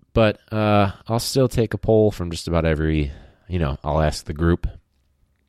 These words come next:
<laughs> And apparently, from some of the trustworthy students, I have, uh, some direct quotes. Uh, apparently the sub wasn't getting along with my seventh period, uh, to the point where at the end of that period,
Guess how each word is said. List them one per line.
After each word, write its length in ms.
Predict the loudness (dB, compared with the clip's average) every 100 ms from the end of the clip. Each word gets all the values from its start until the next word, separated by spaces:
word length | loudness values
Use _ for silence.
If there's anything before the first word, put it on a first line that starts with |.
| _ _ -8
<laughs> 80 | 0
And 260 | 0 0
apparently, 760 | -2 -4 -2 0 2 0 0 -4 _ _ _ _
from 260 | -2 0 0
some 160 | 0
of 80 | 0
the 120 | -2
trustworthy 600 | 0 0 0 0 -2 -2
students, 540 | -4 -4 -4 -8 -18 _ _ _ -8
I 120 | -2
have, 300 | 2 2 -2 -4
uh, 180 | -2 -2
some 220 | -4 -4
direct 300 | 0 0 -2
quotes. 480 | -2 0 0 -8 -20 _ _ _ _ _ _ _ -14
Uh, 120 | -10
apparently 440 | -6 -6 -6 -6 -4
the 260 | -2 -2
sub 340 | -4 -4 -4 -2
wasn't 280 | -4 -6 -10
getting 200 | -10 -8
along 320 | -4 0 0
with 140 | -2
my 100 | -4
seventh 380 | -4 -4 -4 -6
period, 440 | -6 -2 0 -2 -8 _ _ _ _ -12
uh, 140 | -12
to 100 | -10
the 80 | -10
point 240 | -6 -6
where 160 | -4 -4
at 120 | -4
the 140 | -6 -4
end 220 | -2 -2
of 260 | 0 0 0
that 260 | -4 -4
period, 460 | -6 -6 -6 -8